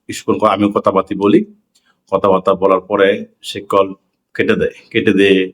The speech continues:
আমার কাছে প্রথমে দুইশো ডলার চায় এবং বলে যে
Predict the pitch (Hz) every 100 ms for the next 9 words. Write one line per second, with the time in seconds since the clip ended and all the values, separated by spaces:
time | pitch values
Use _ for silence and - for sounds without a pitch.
0 | - 98 98 101 - 135 - - - _
1 | _ _ _ _ _ - 95 101 95 90
2 | 85 101 - 107 92 82 - 95 147 208
3 | _ _ _ _ _ 95 90 90 90 113
4 | 113 135